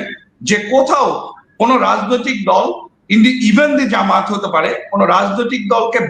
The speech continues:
ব্যান করে গণতান্ত্রিক চর্চায় সুফলতা আনা সম্ভব না, উনি স্ট্রংলি বলেছেন। এখন উনি কন্ডেম করছেন প্রত্যেকটা জায়গাতে। আপনি ব্যান করে গণতান্ত্রিক চর্চাটাকে কখনোই ফলপ্রসূ করতে পারেন না।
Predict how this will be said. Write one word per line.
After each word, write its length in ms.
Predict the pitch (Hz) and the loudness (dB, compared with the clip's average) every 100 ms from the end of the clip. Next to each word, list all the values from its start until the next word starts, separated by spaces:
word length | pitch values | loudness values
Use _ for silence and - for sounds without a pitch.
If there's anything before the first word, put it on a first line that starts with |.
| 165 | -2
ব্যান 320 | 202 294 302 - | -2 -4 -6 -4
করে 180 | 127 117 - _ _ - _ _ _ _ - | -6 -6 -16 _ _ -20 _ _ _ _ -2
গণতান্ত্রিক 680 | 185 247 254 262 262 262 | 0 2 2 2 2 -2
চর্চায় 480 | - 226 - 240 254 277 - - - | -2 -2 -2 -2 -2 -4 -8 -16 -8
সুফলতা 480 | - 240 247 247 240 | 0 2 2 2 0
আনা 140 | 214 | -2
সম্ভব 380 | 196 180 151 135 98 | -4 -8 -2 -2 -2
না, 60 | 95 - _ | -8 -14 _
উনি 120 | 165 170 | -2 -2
স্ট্রংলি 420 | 175 277 285 269 | 0 0 2 2
বলেছেন। 360 | 165 123 - - _ _ _ _ | 0 -2 -6 -16 _ _ _ _
এখন 300 | 151 - 320 | -6 -2 0
উনি 200 | 339 311 - | 2 0 0
কন্ডেম 300 | 262 240 247 233 | 0 0 0 0
করছেন 260 | - 214 214 | 0 -4 -6
প্রত্যেকটা 380 | 202 202 175 | -4 -6 -2
জায়গাতে। 440 | 165 123 - - - - _ _ | -2 -2 -2 -6 -12 -20 _ _
আপনি 260 | 165 - 190 143 | -4 -2 -6 -4
ব্যান 280 | 170 226 302 339 | -2 -2 -4 -4
করে 340 | - 180 147 - | 0 2 2 0
গণতান্ত্রিক 680 | 160 220 240 269 254 254 - | 0 0 2 2 2 0 0
চর্চাটাকে 540 | 240 226 240 233 226 247 | -2 0 -2 -2 -2 -2
কখনোই 500 | 214 240 233 262 349 - _ _ | -2 -2 0 0 0 -6 _ _
ফলপ্রসূ 460 | 226 247 240 254 277 | 0 0 0 -4 -2
করতে 280 | 262 226 | -2 -2
পারেন 260 | 180 127 101 | -2 -4 -4
না। 60 | 90 | -10